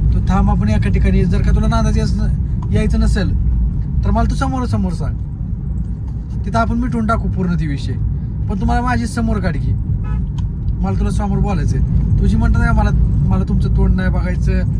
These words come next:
हे नाही करायचं," तर माझ्यासाठी नको भेटू. तर तुझ्या आपली आरू आहे ना, आपली आरू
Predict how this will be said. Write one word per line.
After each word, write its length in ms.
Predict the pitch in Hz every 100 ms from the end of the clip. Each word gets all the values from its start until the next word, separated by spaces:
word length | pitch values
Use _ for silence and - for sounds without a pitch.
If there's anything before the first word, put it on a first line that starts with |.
| - -
हे 140 | - 190
नाही 160 | 185
करायचं," 460 | 185 180 175 165 220 226 - - -
तर 80 | -
माझ्यासाठी 480 | 214 233 226 240 233
नको 200 | 254 -
भेटू. 340 | 254 - 226 226 - - - -
तर 60 |
तुझ्या 480 | - 214 226 240 220 -
आपली 280 | 220 -
आरू 200 | 240 240
आहे 140 | 240 247
ना, 80 | 233
आपली 220 | 220 -
आरू 200 | 165